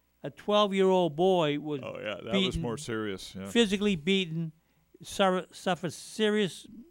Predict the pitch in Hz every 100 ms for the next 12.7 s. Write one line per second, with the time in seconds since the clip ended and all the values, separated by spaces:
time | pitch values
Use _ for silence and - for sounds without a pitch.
0 | _ _ _ _ _ 151 151 220 160 190
1 | 196 180 185 170 156 147 165 165 160 202
2 | 202 - 185 185 165 127 - 196 180 170
3 | 175 185 214 226 160 131 127 135 - -
4 | _ - _ - 151 151 - 202 190 170
5 | - 190 160 160 147 143 135 _ 170 143
6 | 131 220 240 - 117 - - 160 175 190
7 | 220 202 160 - _ _ - _ - -
8 | 277 - - - - - - - - 233
9 | 214 196 196 185 151 202 196 165 156 147
10 | - 156 170 165 165 190 160 170 170 190
11 | 180 170 170 175 185 160 180 202 220 127
12 | 120 113 160 135 127 135